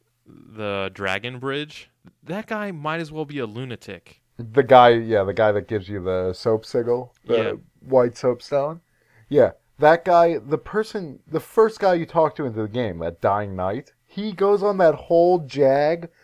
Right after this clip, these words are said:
Speaker 2: about the undead are blessed and blessed are the undead that ring the bell. <laughs> It's just, it's like three sentences of nonsense.
Speaker 1: Well, I mean, I guess, and that's probably part of the mystique, you know, that, uh,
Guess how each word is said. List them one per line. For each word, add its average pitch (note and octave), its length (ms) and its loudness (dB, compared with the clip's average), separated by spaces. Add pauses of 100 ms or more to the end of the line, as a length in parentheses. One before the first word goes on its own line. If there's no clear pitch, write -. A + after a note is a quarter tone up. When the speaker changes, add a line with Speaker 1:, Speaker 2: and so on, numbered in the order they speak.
(200)
Speaker 2:
about C#3 320 4
the C3 120 2
undead C#3 580 4
are C3 120 6
blessed B2+ 640 4
and A#2 120 -6
blessed C3 380 4
are C3 160 6
the B2 140 0
undead B2+ 680 4
that A#2 100 4
ring C3 280 -4
the B2+ 80 -6
bell. B2+ 640 6
<laughs> - 240 -8
It's E3 220 -18
just, - 220 -20 (420)
it's F#3+ 180 -2
like G3 260 -2
three F#3+ 360 -8
sentences G#3 560 -4
of D#3 100 -2
nonsense. G3+ 1080 -10
Speaker 1:
Well, G#3+ 100 -6
I A3+ 40 -8
mean, A#3 100 -10
I A#3 80 -6
guess, C#4 240 -10 (180)
and F#3 240 -12 (140)
that's A3 240 -16
probably C4+ 240 -10
part F3 220 -8
of D3 60 -14
the C3+ 60 -14
mystique, A#2 640 -16 (420)
you A#2+ 140 -14
know, A2+ 240 -8
that, G#2+ 240 -6
uh, G#2 320 -4